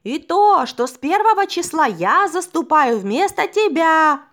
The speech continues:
крикнул гость, высунувшись из окна. "Дурак, что ли?" Было видно, как фигура покрутила пальцем у виска. "По первой включительно!"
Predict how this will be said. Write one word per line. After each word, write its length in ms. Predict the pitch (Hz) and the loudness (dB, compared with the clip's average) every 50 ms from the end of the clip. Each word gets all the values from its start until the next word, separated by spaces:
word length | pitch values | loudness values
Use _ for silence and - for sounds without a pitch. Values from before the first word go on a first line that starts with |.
| _ | _
крикнул 460 | - - 226 214 208 - 208 196 196 202 | -8 -6 -6 -6 -4 -4 -4 -4 -4 -4
гость, 400 | 170 175 170 160 160 - - - - - - - - | -2 0 0 0 -2 -4 -14 -20 -20 -20 -20 -20 -12
высунувшись 760 | 190 180 233 208 - - 214 208 190 175 - - 202 180 185 - | -4 -2 -2 -2 -2 -2 -4 -4 -4 -4 -6 -6 -8 -8 -6 -6
из 140 | - 202 180 | -6 -4 -4
окна. 460 | 226 233 - 269 240 190 165 151 - _ _ _ _ _ _ - | -4 -4 -2 -2 -2 -2 -2 -4 -8 _ _ _ _ _ _ -8
"Дурак, 520 | 156 202 285 370 427 440 453 466 466 466 | -4 -2 0 2 2 2 2 2 0 -2
что 380 | - - - 440 427 415 403 349 | -6 -8 -4 -2 0 2 2 2
ли?" 280 | 302 254 208 165 175 - _ _ _ _ - | 0 0 -4 -6 -6 -10 _ _ _ _ -12
Было 260 | - 185 185 196 202 | -8 -4 -4 -2 -2
видно, 280 | 208 277 339 330 254 214 | -2 -2 -2 -2 -2 -4
как 160 | - 185 - | -4 -8 -10
фигура 400 | - - 208 185 233 320 320 262 | -8 -10 -8 -4 -2 -2 -2 -2
покрутила 640 | - 208 202 - 202 220 208 208 - 262 294 294 262 | -4 -6 -8 -4 -4 -4 -4 -4 -6 -4 -4 -4 -4
пальцем 420 | - 226 247 247 247 - 247 226 | -2 -4 -4 -4 -4 -2 -2 -2
у 40 | 233 | 0
виска. 500 | 208 262 262 - - - 202 175 151 - - _ _ _ _ _ _ - | -2 -4 -6 -6 -6 -4 -4 -4 -4 -8 -12 _ _ _ _ _ _ -6
"По 140 | - 240 - | -6 -6 -4
первой 440 | - 302 349 415 440 415 415 392 | -2 -2 -2 0 0 2 0 0
включительно!" 1200 | 392 - 320 403 415 - - 392 440 466 466 427 440 403 392 359 339 330 320 285 233 185 160 170 | 0 0 -2 -2 -2 -2 0 0 0 2 0 0 -2 -2 -2 -2 0 0 0 0 0 -2 -4 -6